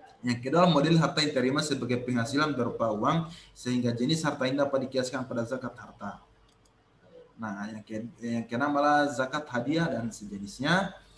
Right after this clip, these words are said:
di mana pada masa sekarang banyak sekali bentuk hadiah, baik yang diberikan oleh perseorangan maupun perusahaan, terutama ketika masa promosi suatu produk. Nah,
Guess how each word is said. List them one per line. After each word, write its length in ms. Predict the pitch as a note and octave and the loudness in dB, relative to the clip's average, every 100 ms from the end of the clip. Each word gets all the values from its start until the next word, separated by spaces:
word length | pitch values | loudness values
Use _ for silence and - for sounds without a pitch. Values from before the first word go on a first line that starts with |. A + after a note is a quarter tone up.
| - _ | -20 _
di 80 | A2 | -8
mana 240 | G#2 A2+ | -6 -6
pada 160 | G#2 A2 | -4 -4
masa 240 | G2 - | -4 -8
sekarang 560 | G#2+ - G#2 B2+ C#3 A#2 | -16 -12 -2 0 0 0
banyak 160 | A2+ A2+ | 0 -2
sekali 320 | G#2+ B2 C#3+ | -6 -4 -2
bentuk 320 | C#3+ C3 C3+ - | -2 -6 -6 -4
hadiah, 400 | B2 C3+ B2+ B2+ | -4 0 0 0
baik 320 | A#2 G#2+ G2+ G#2 | -2 -4 -4 -6
yang 80 | |
diberikan 400 | G#2 - G#2 - | -6 -6 -8 -8
oleh 240 | - - G2 - | -10 -10 -14 -18
perseorangan 640 | - - G2 F#2 A2+ C#3 | -20 -18 -18 -6 0 0
maupun 400 | A#2+ G#2 - C3 | 0 -4 -4 -6
perusahaan, 640 | G#2+ G2+ - - G2 G2+ F#2+ - - - | -6 -12 -14 -14 -10 -10 -12 -20 -20 -20
terutama 560 | - A#2 - A2+ D3 D3+ | -6 -4 -2 0 0 0
ketika 320 | D3+ D3 D3 | -2 -4 -2
masa 320 | C#3+ C#3+ C#3+ | 0 0 -2
promosi 400 | - C#3 D3 D3+ | -2 -2 -2 -4
suatu 240 | D#3 D3+ - | -4 -6 -2
produk. 320 | F3+ D#3+ E3 - _ - | -2 -2 -4 -14 _ -6
Nah, 160 | A2 | -6